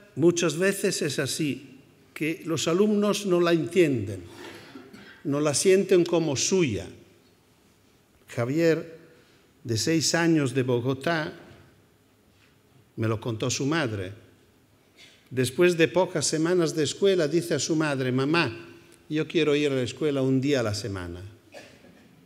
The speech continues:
porque esto es suficiente para aprender lo que me enseñan, y de los más días necesito para jugar". Un análisis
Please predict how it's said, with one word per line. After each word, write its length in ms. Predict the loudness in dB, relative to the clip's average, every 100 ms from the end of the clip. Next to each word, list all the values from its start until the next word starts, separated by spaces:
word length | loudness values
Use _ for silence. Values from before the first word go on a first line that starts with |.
| _
porque 260 | -12 -6 -4
esto 220 | -2 2
es 140 | 2 2
suficiente 680 | -2 -2 -2 -2 0 -2
para 220 | -2 -4
aprender 480 | -4 -4 -4 -4 -4
lo 160 | -4 -6
que 100 | -6
me 120 | -4
enseñan, 560 | -4 -4 -4 -6 -10 -16 -20 _ _ _ _ _ _ _ -10
y 80 | -6
de 140 | -2
los 200 | -2 -2
más 240 | -2 -2
días 380 | -2 -2 -2 -4
necesito 640 | -6 -6 -6 -6 -6 -6 -8
para 240 | -6 -8
jugar". 560 | -8 -8 -8 -10 -16 -20 _ _ _ _ _ _ _ _ _ _ _ -8
Un 80 |
análisis 600 | -4 -2 -2 -2 -2 -4